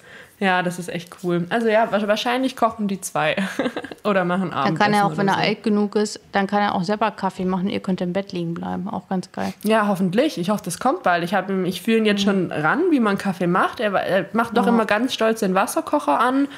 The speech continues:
Speaker 1: und das Kaffeepulver rein und so. Das ist schon sein Ding. Und dann mach ich immer noch Milch warm, so wie es Axel immer gemacht hat. Shoutout an Axel. Und, ähm, er bekommt dann seinen Kaba aufgegossen und wir gießen dann unseren Kaffee auch mit warmer Milch. Ist schon süß, so unsere Morgenrituale. Dann gehen wir raus in den Garten.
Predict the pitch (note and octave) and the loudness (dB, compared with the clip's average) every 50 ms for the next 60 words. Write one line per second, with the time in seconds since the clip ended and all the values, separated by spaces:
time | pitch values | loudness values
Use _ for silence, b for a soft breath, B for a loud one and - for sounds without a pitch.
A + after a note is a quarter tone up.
0 | B B B F#3 F#3 F3+ F3 - - C4 C4+ C4+ C#4 A#3+ B3+ - A#3+ A3+ A#3 A#3 | B B B 0 0 0 0 0 0 0 0 0 -2 -4 0 2 2 2 2 0
1 | A#3 G#3+ - G#3+ G#3 G#3+ G#3+ G#3 G3+ G3+ G3+ - - G3 G3 G3 F#3+ F#3+ F#3+ - | -2 0 0 2 2 2 2 2 2 2 2 0 0 0 0 2 2 0 0 -2
2 | - - - - - - - - - - - - G#3+ F#3+ - G3 F#3+ F#3+ F#3 - | -6 -20 -20 -20 -20 -20 -20 -20 -12 -10 -4 -2 0 0 2 2 2 2 2 0
3 | F#3 F3 E3 E3+ D#3+ D#3+ E3 - - F3+ F3 F3 F#3 F#3 - - G#3 G3 F3+ D#3+ | 0 0 0 0 -2 -2 -2 -2 0 0 2 2 0 -2 -2 -2 0 0 2 2
4 | D#3+ - - - G#3 A#3 C#4 D4+ D4+ D4+ D4 - - B3+ B3 B3 B3 B3+ B3+ C4 | 0 0 0 0 2 4 4 4 4 2 2 2 2 2 4 4 2 2 0 -2
5 | C4 B B B B B B B - F#3+ F#3+ F3+ - - B3 A#3+ - - B3 A#3 | -4 B B B B B B B -4 -4 -4 -2 0 0 0 0 0 -2 0 2
6 | A#3 A#3 A3+ G#3+ G3+ G#3+ G#3+ G#3 G3+ G#3 G3+ - - G#3 G3+ F#3+ - - - - | 2 2 2 2 2 2 2 2 2 0 0 0 0 0 0 0 -2 -6 -2 0
7 | G3 F#3+ F#3+ F#3+ F3+ E3 E3 E3 - - C4 C4 - - B3+ B3 B3 B3 B3 B | 2 2 4 2 2 2 0 0 0 -2 -2 -2 0 2 2 2 2 0 -2 B
8 | B B B B B B B - - - G3 G3+ G3 F#3+ F#3+ F#3 F#3 F#3 F#3 F3+ | B B B B B B B -2 2 2 4 4 4 4 2 2 2 2 2 0
9 | - - F#3 F#3 F#3 F3+ E3 F3 - G3 G3 G3 F#3 F#3 - G#3 F#3+ F3+ E3+ D#3+ | 0 2 2 2 2 0 0 2 2 2 2 2 0 0 2 2 2 4 2 2
10 | D#3 - D#3 E3+ E3+ - D4+ F4 D#4 D4 B3 G3+ A#3 A3+ - - - - G#3 G3+ | 0 0 -2 -4 0 2 2 2 4 4 2 2 2 -2 -4 -8 -2 0 0 0
11 | G3+ - G3 F#3 F3+ E3+ F3 E3+ F3 - E3+ E3 - F3 E3+ E3+ E3 D#3+ D#3 E3+ | 0 -2 -2 0 2 2 0 0 0 -2 -2 -2 0 0 2 2 2 2 2 0
12 | E3 - F3 F3 E3+ - - - - E3+ D#3 D#3+ D#3+ - F3+ D#3+ D#3+ E3 D#3 D#3+ | 0 0 -2 -4 -4 -4 -6 -2 0 0 0 0 0 -2 -2 -2 0 0 0 0
13 | E3 D#3+ D#3 D#3+ D#3+ D#3+ E3 - C4 C4 - - B3 A#3 G#3 G3+ F3 F3 E3+ E3+ | 0 0 -2 -2 -2 -2 -2 -2 -2 -2 0 2 2 4 4 4 2 2 2 2
14 | E3 E3+ - - E3+ E3 E3 D#3+ E3 - - F3 E3+ D#3 D3 D3 D3+ D#3+ D#3+ D#3 | 2 2 0 -2 -2 0 0 0 0 0 2 2 2 2 2 0 0 -2 -2 -2
15 | D#3+ D#3 - E3 - - E3 E3 D#3+ D#3+ D#3+ E3 F3+ E3+ E3 D#3+ D#3+ - F3 F3 | -2 -4 -4 -4 -2 0 0 0 0 -2 -2 -2 -2 -2 -2 -2 -2 -4 -8 -8
16 | F3 - E3+ E3+ - G#3 G#3 G#3 G#3 G#3 - - G3+ G3 F#3+ F#3+ | -6 -4 -4 0 2 2 4 2 2 0 -2 0 0 2 2 0